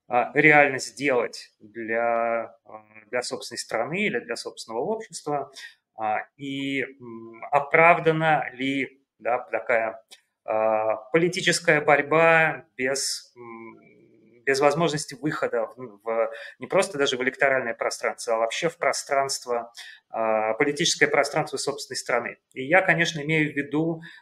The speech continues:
а, тот марш, который, а, намечается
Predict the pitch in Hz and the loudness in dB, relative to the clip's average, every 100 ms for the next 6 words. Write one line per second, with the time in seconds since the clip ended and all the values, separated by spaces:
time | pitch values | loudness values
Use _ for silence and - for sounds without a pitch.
0 | - 117 - 123 151 170 208 - 165 - | -12 -6 0 0 2 4 4 2 0 0
1 | 135 131 123 113 117 113 113 113 110 110 | -2 -2 -2 -6 -8 -6 -4 -2 0 0
2 | 113 127 135 135 135 117 110 - 104 104 | 0 -4 -6 2 4 4 0 -4 -4 -6